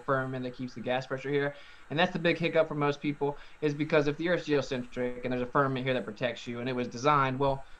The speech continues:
that kind of leads the fact to believe that maybe you would be accountable to God and there's objective morality or some type of standard. So that's not my problem. Emotional predisposition, right? We're just talking about the evidence. And, of course, you know, we have a container, so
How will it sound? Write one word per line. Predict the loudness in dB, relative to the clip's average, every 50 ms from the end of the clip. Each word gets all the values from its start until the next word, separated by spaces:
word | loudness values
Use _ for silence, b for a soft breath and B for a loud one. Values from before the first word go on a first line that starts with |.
| -4 -2
that | -2 0 0
kind | 2 2 2
of | 2 4
leads | 4 4 4 2 2
the | -4 -4
fact | 0 2 2 2 2 -2 -6
to | -6
believe | -4 0 2 2 2 2 2
that | 2 0 2
maybe | 2 0 0 0 0
you | 0 0 2
would | 2 2 2 2
be | 0 0
accountable | 0 0 0 0 2 2 2 0 -2 -4
to | -4 -4
God | 0 2 2 2 2 2
and | 0 -2
there's | -2 -4 -6
objective | -4 0 2 2 2 2 -2
morality | -4 -2 -2 -2 -2 -2 -2 -2 -4 -4 -6 -6
or | -6
some | -6 -6 -4
type | -2 -2 -2 -2
of | -4 -10
standard. | -10 -8 -6 -6 -6 -6 -8 -6
So | -2 0 0 0 b b b b -2
that's | 0 0 2
not | 2 4
my | 6 6 6 4
problem. | 4 4 6 6 6 6 4 0 -2 -4 -4
Emotional | -2 2 2 2 2 0 -2 -2
predisposition, | -2 -2 -2 -2 -2 -4 -4 -4 -4 -4 -4 -4 -4
right? | -4 -4 -4 -4
We're | -4 -6
just | -4 0
talking | 0 0 2
about | 0 -2 -2
the | 0 0
evidence. | 0 0 -2 -6 -8 -10 -12 -14 -10
And, | -6 -6 -4 -4 -4
of | -6 -8 -6
course, | -4 -4 -4 -4 -6 -8 -12 -10
you | -10 -8
know, | -8 -8 -8 -10 -10 -14 -14 -10 -8 -6 -6 -6 -8 -12 -14 -16 -16 -18 -18 -18 -16 -4 2
we | 4 4
have | 6 4
a | 2 0
container, | -6 -8 -6 -6 -6 -6 -6 -6 -8 -8
so | -8 -8 -8 -8 -10